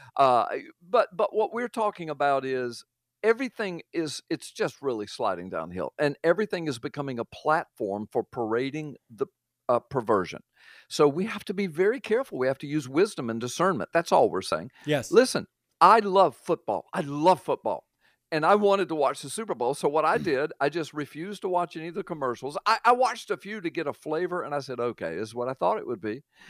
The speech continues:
Speaker 1: And I refused to watch the halftime show. I watched the first minute or two to get a flavor, and I said, "Oh my gosh, what am I watching? I, I feel like I need to see an exorcist." I don't <laughs> I mean, you know,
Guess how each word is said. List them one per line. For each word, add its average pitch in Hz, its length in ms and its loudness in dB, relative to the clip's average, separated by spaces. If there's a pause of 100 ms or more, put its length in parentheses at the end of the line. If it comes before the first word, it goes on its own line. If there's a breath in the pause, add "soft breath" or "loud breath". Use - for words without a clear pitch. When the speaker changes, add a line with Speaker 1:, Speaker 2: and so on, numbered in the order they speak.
(280 loud breath)
Speaker 1:
And 170 260 2
I 156 80 6
refused 180 480 0
to 196 60 -2
watch 185 260 2
the 196 80 0
halftime 147 500 -2
show. 98 340 -4 (100)
I 156 100 6
watched 135 320 2
the - 80 -20
first 131 260 -6
minute 160 360 -6
or 151 80 -8
two 160 200 -4
to 156 80 -14
get 143 160 -8
a 131 60 -6
flavor, 147 380 0
and 139 80 -4
I 123 80 -4
said, 117 180 -10 (140)
"Oh 131 180 4
my 143 200 -6
gosh, 107 340 -4
what 120 180 -6
am 151 100 -8
I 123 80 -2
watching? 120 460 -4 (100)
I, 110 240 0
I 113 140 0
feel 131 300 -6
like 123 180 -2
I 117 60 -4
need 117 180 -6
to 110 80 -16
see 120 160 -6
an 113 100 -6
exorcist." - 720 -12
I 107 140 0
don't 131 240 0
<laughs> 196 240 4
I 202 80 4
mean, 175 120 4 (220)
you 165 120 -2
know, 139 180 4